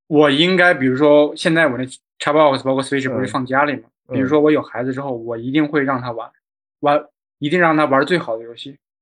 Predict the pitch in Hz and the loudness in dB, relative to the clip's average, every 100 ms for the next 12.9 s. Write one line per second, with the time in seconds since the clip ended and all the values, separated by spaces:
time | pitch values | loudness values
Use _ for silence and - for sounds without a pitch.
0 | _ _ _ - 123 98 113 _ _ _ | _ _ _ -10 -8 -8 -12 _ _ _
1 | - - 175 170 180 165 165 143 131 156 | -10 -4 -2 0 0 2 2 4 4 4
2 | 160 160 151 151 156 131 - 127 139 147 | 4 4 4 2 2 0 -2 -6 -4 -2
3 | 147 131 135 139 139 151 151 123 127 254 | -2 0 -2 -2 -2 -2 -4 -6 -8 -6
4 | - 139 135 123 120 151 151 139 135 123 | -4 -2 -2 -2 0 0 2 0 -4 -6
5 | 131 139 135 _ - 117 104 151 147 143 | -4 -4 -6 _ -6 -4 -4 -4 0 -2
6 | 139 _ - 190 202 208 170 123 127 143 | -2 _ -2 2 4 6 4 4 0 0
7 | 156 156 143 117 131 139 123 117 127 147 | 4 2 2 -4 -4 -2 -4 -2 -2 -2
8 | 151 139 123 117 131 131 127 135 117 _ | 0 -2 -4 -6 -4 -4 -4 -6 -8 _
9 | _ - 135 123 135 139 110 120 117 113 | _ -4 -2 0 -2 -4 -6 -8 -6 -8
10 | 135 _ - 160 170 165 165 _ _ _ | -12 _ -4 0 2 0 -6 _ _ _
11 | _ _ _ _ _ _ _ _ _ _ | _ _ _ _ _ _ _ _ _ _
12 | - 156 180 160 131 165 - 120 | -2 0 2 2 2 0 0 -4